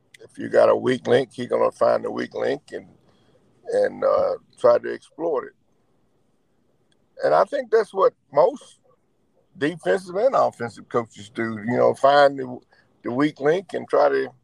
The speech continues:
take advantage of it. Now, you know, they, I hadn't seen a whole lot of,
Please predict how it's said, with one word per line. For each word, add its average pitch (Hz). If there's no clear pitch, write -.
take 147
advantage 165
of 87
it. -
Now, 123
you 135
know, 139
they, 147
I 135
hadn't 147
seen 143
a 120
whole 143
lot 156
of, 131